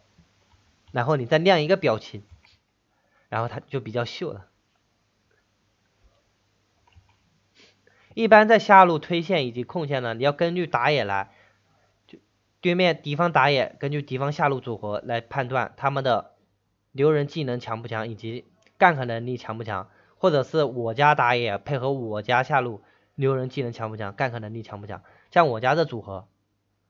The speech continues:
这石头人、卢仙，还有一个狮子狗，你说他们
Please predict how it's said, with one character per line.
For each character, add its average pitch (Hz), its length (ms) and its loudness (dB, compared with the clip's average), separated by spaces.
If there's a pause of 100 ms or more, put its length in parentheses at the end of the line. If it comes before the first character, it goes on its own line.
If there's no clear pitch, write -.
(140)
这 196 80 -2
石 180 200 -8
头 190 140 4
人、 143 180 4
卢 147 120 -6
仙， 160 380 -2 (960)
还 - 160 -2
有 151 140 2
一 139 40 -2
个 147 220 0 (380)
狮 - 160 -8
子 202 120 0
狗， 113 300 -2
你 127 80 -6
说 165 160 -2
他 180 140 0
们 180 240 -2